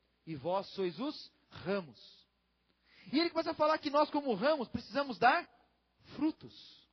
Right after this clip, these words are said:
Frutos. E ele continua falando: "Todo o ramo que não está ligado a mim não dará fruto, é cortado e lançado no fogo."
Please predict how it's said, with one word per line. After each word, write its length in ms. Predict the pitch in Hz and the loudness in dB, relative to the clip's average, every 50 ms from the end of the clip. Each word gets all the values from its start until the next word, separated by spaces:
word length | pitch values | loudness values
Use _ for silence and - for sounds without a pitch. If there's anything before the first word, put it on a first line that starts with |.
| _ _ _ _ _ _ _ _ _ _ _ | _ _ _ _ _ _ _ _ _ _ _
Frutos. 600 | - - 349 370 - - 123 107 - - - - _ _ _ _ _ _ _ _ _ _ _ _ _ - - _ _ _ _ _ _ _ _ | 0 2 2 2 2 0 -8 -16 -16 -18 -20 -20 _ _ _ _ _ _ _ _ _ _ _ _ _ -20 -20 _ _ _ _ _ _ _ _
E 60 | 277 | -2
ele 100 | 349 349 | -2 -2
continua 380 | - - 330 330 320 320 330 320 | -2 -2 -4 -4 -4 -2 -2 -2
falando: 400 | - 320 302 311 320 302 240 208 | 0 0 0 0 0 -2 -4 -6
"Todo 260 | - 269 302 320 320 | -8 -8 -8 -6 -4
o 80 | 294 233 | -4 -2
ramo 260 | 254 294 302 285 277 | 0 -2 -2 -4 -6
que 100 | - 277 | -8 -6
não 100 | 277 277 | -6 -6
está 180 | 262 - 277 277 | -6 -4 -6 -6
ligado 360 | 269 233 247 254 262 254 262 | -4 -2 -2 -2 0 0 -2
a 80 | 254 | -2
mim 340 | 240 226 254 269 269 262 240 - - - | -2 -4 -4 -4 -4 -6 -10 -12 -18 -10
não 180 | - 226 262 254 | -6 -6 -4 -2
dará 220 | 247 247 247 233 | 0 0 0 0
fruto, 380 | 220 - 240 254 262 254 - 247 | -2 -4 -8 -8 -8 -8 -8 -8
é 60 | 240 | -8
cortado 680 | - - 240 226 - - 233 233 240 254 226 214 254 220 - - 208 170 | -4 -4 -4 -4 -4 -2 -2 -2 0 -2 -2 -4 -8 -10 -10 -14 -16 -12
e 280 | 214 240 262 262 226 - | -8 -6 -6 -8 -8 -8
lançado 560 | 190 202 196 190 - - - 208 208 202 226 | -8 -8 -8 -8 -10 -10 -10 -10 -8 -8 -8
no 80 | 233 220 | -10 -10
fogo." 440 | - - 294 294 254 - 139 110 | -6 -2 0 0 0 -2 -4 -12